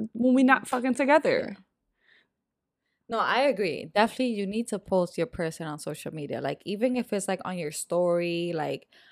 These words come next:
Speaker 2: on your highlights. Like, if you don't wanna make a fucking post about them, whatever. But you gotta let people know that you're in a relationship because that's how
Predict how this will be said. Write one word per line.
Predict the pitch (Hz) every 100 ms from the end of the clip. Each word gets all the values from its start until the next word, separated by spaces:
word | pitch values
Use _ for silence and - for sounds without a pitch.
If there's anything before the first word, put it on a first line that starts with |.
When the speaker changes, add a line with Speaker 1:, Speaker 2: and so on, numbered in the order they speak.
| _ -
Speaker 2:
on | 185
your | 175 160
highlights. | - 196 196 185 180 180 175 175
Like, | 165
if | - 175
you | 185
don't | 254
wanna | 311 285
make | 247 214
a | 196
fucking | - 190 165
post | 170 175 170
about | 156 156
them, | 151 151 -
whatever. | 165 160 156 143 - - -
But | 180 170 151 - _ _ _
you | 185 302
gotta | 427 254
let | 196 175
people | 202 190 165
know | 160 175
that | 156
you're | 156
in | 180 175
a |
relationship | 151 139 156 180 - 160 156
because | 170 190
that's | 185 202 -
how | 269 247 -